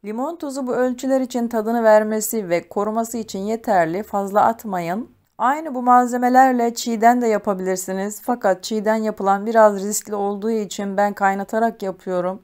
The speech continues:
Kesinlikle bozulma gibi bir durum olmuyor.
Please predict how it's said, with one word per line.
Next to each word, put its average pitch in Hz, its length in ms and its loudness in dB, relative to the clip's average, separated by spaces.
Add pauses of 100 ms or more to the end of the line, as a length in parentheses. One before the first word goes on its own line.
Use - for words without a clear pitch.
(680)
Kesinlikle 240 640 -6
bozulma 226 420 0
gibi 190 360 -4
bir 220 280 -2
durum 208 400 -4 (100)
olmuyor. 196 600 -4